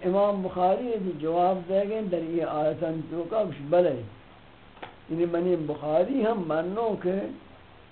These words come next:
ایمان اسلام گاہی از ہم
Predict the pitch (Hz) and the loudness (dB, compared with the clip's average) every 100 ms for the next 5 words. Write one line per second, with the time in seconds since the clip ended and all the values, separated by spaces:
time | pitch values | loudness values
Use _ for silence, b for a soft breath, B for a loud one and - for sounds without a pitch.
0 | - - 175 175 196 202 208 196 185 185 | -16 0 2 4 4 4 2 -2 -6 -6
1 | 180 175 196 214 226 - - - - - | -4 0 2 2 0 -6 -18 -20 -20 -20
2 | - - 135 156 175 190 170 220 - 165 | -18 -12 0 4 4 4 2 0 -2 -2
3 | 160 143 156 156 | -2 -2 -2 -2